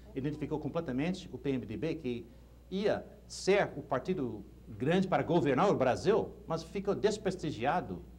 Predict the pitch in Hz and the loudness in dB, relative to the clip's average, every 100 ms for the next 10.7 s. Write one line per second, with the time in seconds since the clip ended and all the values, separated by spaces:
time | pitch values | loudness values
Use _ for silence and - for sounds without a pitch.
0 | - 165 190 190 - - - 120 113 104 | -6 -2 0 -2 -8 -18 -6 -2 0 -2
1 | 101 78 107 101 107 104 98 131 - 208 | -4 -8 -10 -12 -10 -10 -6 -6 0 0
2 | 220 127 117 143 123 - 98 139 208 - | 0 -6 -4 -2 -2 -4 -4 0 0 -2
3 | 87 - - 139 180 165 151 151 202 - | -6 -12 -6 -2 0 -2 -2 0 -2 -4
4 | 180 165 - - - 127 180 214 139 113 | -4 -4 -6 -16 -4 -2 4 4 4 4
5 | 208 214 147 120 123 123 156 151 127 - | 2 2 0 2 4 4 0 0 0 0
6 | 220 170 127 139 - - 190 190 165 156 | -2 0 0 0 -2 0 0 0 0 0
7 | - 262 247 160 123 135 98 - - 143 | 2 2 2 2 0 0 -2 -4 -6 -6
8 | - 208 247 175 165 139 180 180 139 - | -2 2 4 2 0 0 0 0 -2 -4
9 | - 185 180 95 - - - 175 202 190 | -4 -4 -4 -10 -14 -20 -10 -8 -6 -4
10 | 156 - - - 220 180 | -2 -4 -10 -2 2 2